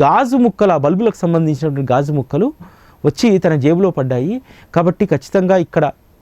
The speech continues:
ఛాతీ భాగంలో ఏదో ఒక గాయం అయి ఉంటుందని చెప్పి షర్ట్ ఇప్పుతాడు. విప్పి డాక్టర్ చూపెడితే, "మీకేం గాయాలు లేవే, ఎందుకు,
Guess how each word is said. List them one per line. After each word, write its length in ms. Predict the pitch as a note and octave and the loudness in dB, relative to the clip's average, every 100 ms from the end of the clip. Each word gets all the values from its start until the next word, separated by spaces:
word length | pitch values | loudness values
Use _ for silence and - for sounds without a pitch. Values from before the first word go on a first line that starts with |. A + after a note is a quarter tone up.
| - | -2
ఛాతీ 200 | C#3+ D#3+ | -2 0
భాగంలో 680 | E3+ D#3 D3 D3+ D#3+ A#2+ D#3 - - _ | 0 0 0 0 2 2 -2 -6 -20 _
ఏదో 220 | B2 E3+ F3+ | 2 2 2
ఒక 120 | C#3 | 0
గాయం 360 | A#2+ C3 E3+ | 0 2 2
అయి 120 | C#3 B2+ | 2 0
ఉంటుందని 360 | A#2+ A#2+ A2 | -2 -4 -4
చెప్పి 260 | A#2 - C4 | -6 -6 -6
షర్ట్ 340 | - F3 - | -4 -4 -2
ఇప్పుతాడు. 360 | F#3+ - B2 - _ _ _ _ _ _ F#3+ | -4 -6 -16 -16 _ _ _ _ _ _ -2
విప్పి 160 | A#3 | 2
డాక్టర్ 460 | G3 F#3+ - A#3 F3+ | 2 0 -2 -4 -4
చూపెడితే, 320 | E3+ D#3 A#3+ | -4 -4 0
"మీకేం 400 | B3+ G3 A#3 G#3+ | 0 2 2 2
గాయాలు 320 | F3 G#3+ A3+ | 2 2 0
లేవే, 300 | G#3 F#3+ F#3+ | 0 0 0
ఎందుకు, 500 | F3 E3 G#3 A3+ G#3 | 0 -2 -4 -6 -10